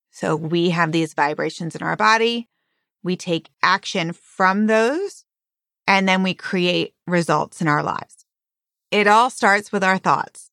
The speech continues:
So that's where I'm saying it is so powerful. Our thought is like the G P S for our results. So I'll give you an example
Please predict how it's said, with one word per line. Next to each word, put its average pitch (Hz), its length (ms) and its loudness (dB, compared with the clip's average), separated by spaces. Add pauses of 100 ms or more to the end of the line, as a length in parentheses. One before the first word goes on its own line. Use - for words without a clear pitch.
So - 200 -8
that's 175 380 0
where 180 400 0
I'm 170 160 -4
saying 160 460 -6
it 170 120 -6
is 170 160 -4
so 175 520 -2
powerful. - 640 -4 (640)
Our 190 160 0
thought 196 560 2 (160)
is 175 180 -4
like 165 220 -4
the 170 100 -4
G 185 240 -6
P 220 260 -2
S 156 540 -2 (160)
for 180 160 0
our 170 180 2
results. 165 720 -4 (600)
So 165 180 -2
I'll 160 140 4
give 156 260 -4
you 208 100 0
an 233 80 0
example 160 680 -2